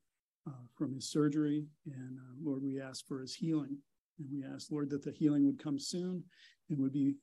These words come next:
um, very strong so that he would be able to brag to everyone around about what the Lord has done for him, uh, beyond the, the marvelous things you've already done for him, Lord. Just another experience of your kindness to him that he would be able to tell others.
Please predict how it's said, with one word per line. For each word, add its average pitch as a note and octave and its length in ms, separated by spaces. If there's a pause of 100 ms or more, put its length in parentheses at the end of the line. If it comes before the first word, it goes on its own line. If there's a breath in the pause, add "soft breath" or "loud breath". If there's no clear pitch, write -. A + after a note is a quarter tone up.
um, B2+ 380 (400)
very D3 240
strong C3 480 (120)
so - 180
that C3+ 220
he D3 260
would C#3+ 420
be C#3+ 240
able C#3 180
to C#3 140
brag D3 540 (400)
to - 160
everyone D#3 340
around C3 380
about B2 300
what C#3+ 160
the C#3+ 60
Lord C3+ 260
has C#3 160
done C3 200
for - 140
him, B2+ 320 (720)
uh, C3 180
beyond D#3 500
the, C#3 80
the C3 240
marvelous C3+ 560
things C3 240
you've B2+ 140
already B2+ 240
done B2 200
for - 140
him, B2+ 240
Lord. B2 240
Just C#3 240
another C#3 500 (360)
experience D#3 840
of C3 100
your C3+ 140
kindness B2+ 460
to - 120
him C3+ 140
that C#3+ 120
he D3+ 100
would C#3+ 100
be C3+ 120
able C#3 180
to C#3 100
tell C3+ 160
others. C3+ 400